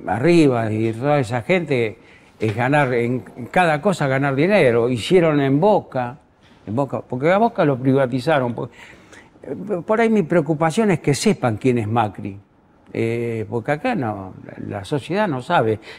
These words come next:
Y cuando vos hablas mal por ahí de, de Macri, cree que el hincha de Boca cree que estás hablando mal de Boca. No, Boca está antes que Macri, fue importante muchos, muchos años de su vida, es el,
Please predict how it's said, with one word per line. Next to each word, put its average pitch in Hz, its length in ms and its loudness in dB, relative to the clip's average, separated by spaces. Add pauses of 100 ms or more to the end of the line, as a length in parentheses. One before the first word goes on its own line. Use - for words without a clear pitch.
Y - 60 -20
cuando 139 280 2
vos 190 200 2
hablas 151 280 4
mal 151 280 2
por 139 180 0
ahí 143 240 4
de, 120 540 0
de 139 60 -2
Macri, 160 340 -2
cree 131 280 0
que 120 140 -2
el 123 80 2
hincha 135 260 2
de 131 80 2
Boca 151 360 -2
cree 127 260 -2
que 117 240 -4 (200)
estás 139 260 -2
hablando 135 360 2
mal 131 160 0
de 139 120 4
Boca. 156 420 2
No, 170 220 2
Boca 156 280 -2
está 123 280 -2
antes 117 300 -4
que - 100 -10
Macri, 113 640 -2 (300)
fue 147 160 2
importante 117 800 0
muchos, 113 560 -2 (440)
muchos 131 580 -2
años 127 240 0
de 113 120 -2
su 117 140 -6
vida, 220 220 2
es 143 140 0
el, 135 120 0